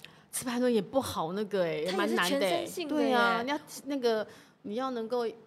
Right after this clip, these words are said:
Speaker 1: 我觉得那个要运动细胞很好，
Speaker 2: 嗯。
Speaker 1: 才可以掌控它那个平衡感。
Speaker 2: 对，跟自由潜水。
Speaker 1: 自由潜水。
Speaker 2: 所以这，嗯，所以这也都是全身性的运动。
Speaker 1: 潜水很棒，你去哪里潜水？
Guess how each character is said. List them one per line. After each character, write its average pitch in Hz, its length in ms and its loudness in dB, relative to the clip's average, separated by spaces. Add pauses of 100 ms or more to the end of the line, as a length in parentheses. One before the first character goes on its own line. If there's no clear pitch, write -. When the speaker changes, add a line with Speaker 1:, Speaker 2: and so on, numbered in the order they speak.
(100)
Speaker 1:
我 196 100 -6
觉 214 120 -6
得 262 60 -2
那 262 60 -4
个 262 80 -4
要 247 100 -2
运 240 160 -6
动 226 140 -4
细 202 160 -8
胞 175 160 -4
很 160 240 -12
好， - 180 -8
Speaker 2:
嗯。 277 80 -4
Speaker 1:
才 220 140 -2
可 196 140 -6
以 208 80 -4
掌 175 280 -6
控 180 220 -8
它 180 140 -8
那 196 60 -8
个 196 80 -6
平 175 280 -10
衡 170 220 -8
感。 - 120 -10 (220)
Speaker 2:
对， - 180 -2
跟 226 220 -6
自 233 140 -8
由 185 120 -6
潜 160 280 -10
水。 - 180 -16 (540)
Speaker 1:
自 294 160 0
由 220 120 4
潜 196 200 -4
水。 175 240 -6
Speaker 2:
所 - 0 -
以 - 20 -4
这， 214 60 -6
嗯， 196 120 -12
所 277 160 -6
以 277 40 -4
这 269 100 -6
也 208 100 -2
都 214 160 -8
是 226 120 -12
全 208 200 -10
身 185 160 -6
性 190 200 -10
的 156 60 -10
运 180 240 -10
动。 - 140 -12 (300)
Speaker 1:
潜 269 220 -4
水 277 160 -2
很 170 160 -6
棒， 165 280 -6
你 170 60 -8
去 220 140 -10
哪 202 100 -8
里 160 80 -6
潜 139 240 -12
水？ - 180 -14